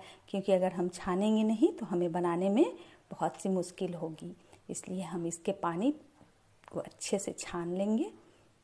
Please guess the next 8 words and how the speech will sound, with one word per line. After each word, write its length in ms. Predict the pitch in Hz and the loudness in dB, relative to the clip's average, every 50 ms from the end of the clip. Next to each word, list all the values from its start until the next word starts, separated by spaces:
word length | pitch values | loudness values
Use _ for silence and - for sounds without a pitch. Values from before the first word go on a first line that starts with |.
| _ _ - | _ _ -10
ताकि 280 | 165 165 - - 185 180 | -10 -10 -10 -8 -10 -10
इसमें 280 | 175 - - 180 175 175 - | -8 -8 -6 -6 -6 -6 -8
थोड़ी 380 | - - - 233 240 240 247 | -10 -4 0 2 2 2 2
भी 320 | 226 226 214 214 220 226 220 - - - - - _ - 196 | 2 2 2 2 2 -2 -4 -10 -20 -20 -20 -18 _ -2 0
नमी 280 | 196 196 196 202 202 | 2 2 2 2 2
ना 180 | 196 196 185 185 | 2 4 2 2
रहे। 300 | 175 180 185 165 175 175 185 202 - - _ _ _ _ _ _ - _ _ _ _ _ _ - - - _ _ _ _ _ _ _ _ _ _ _ _ _ _ _ _ _ - - _ _ - | 2 -2 -4 -2 -4 -4 -4 -6 -14 -18 _ _ _ _ _ _ -20 _ _ _ _ _ _ -20 -20 -20 _ _ _ _ _ _ _ _ _ _ _ _ _ _ _ _ _ -20 -20 _ _ -8
देखिए, 460 | 180 165 - - - 220 233 320 - | -8 -8 -8 -6 -2 0 0 0 -2